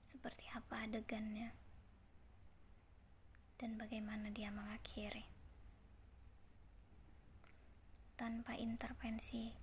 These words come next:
dari pihak luar, setiap orang memiliki kemampuan untuk membuat keputusannya sendiri tentang ceritanya sendiri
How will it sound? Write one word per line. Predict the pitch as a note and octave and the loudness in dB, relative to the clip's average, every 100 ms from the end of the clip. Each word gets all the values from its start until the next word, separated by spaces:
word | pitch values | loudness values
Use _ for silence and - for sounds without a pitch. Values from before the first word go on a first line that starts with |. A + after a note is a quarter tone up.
| - - - - - - - - - - - - | -4 -6 -8 -10 -12 -12 -12 -12 -12 -14 -10 -2
dari | A3+ - | -2 0
pihak | - A3 A3 | -2 -2 -2
luar, | - G#3+ G#3+ - - - - - - - - - - - - - - - - - | -2 0 0 -2 -6 -10 -12 -12 -14 -12 -12 -12 -10 -10 -12 -12 -12 -12 -12 -6
setiap | B3 - A3 - | -4 -2 -4 -2
orang | - G#3+ A3+ A3+ - - - - - - - - - - - - - - - - - | -2 0 0 -2 -4 -8 -10 -12 -14 -12 -14 -12 -14 -12 -12 -12 -12 -12 -12 -10 2
memiliki | C4 B3 B3 B3 B3+ - B3+ | 6 8 10 8 6 6 6
kemampuan | A#3 G#3+ A3 A3 A3 G#3+ A3+ - - - - - - - - - - - - | 6 6 4 4 4 4 0 -4 -8 -8 -8 -8 -10 -12 -10 -10 -10 -10 0
untuk | B3 A3+ - | 2 4 4
membuat | A3 A3 G#3+ A3+ G#3+ A3 | 4 2 2 4 2 2
keputusannya | - A3+ A#3 A3+ A3+ A3 G#3+ A3 | 0 0 2 0 2 4 4 4
sendiri | A3+ A3 A3 A3 A3 A#3 - - - - - - - - - - - - | 4 4 4 4 4 2 0 -8 -8 -10 -10 -10 -10 -10 -12 -12 -10 -4
tentang | C4+ C4 C4 B3+ | 4 6 8 6
ceritanya | B3+ A#3 A3 A#3 A3 | 6 2 0 0 0
sendiri | A3 A3+ G#3+ G#3+ G#3 A3+ | 2 2 4 4 2 0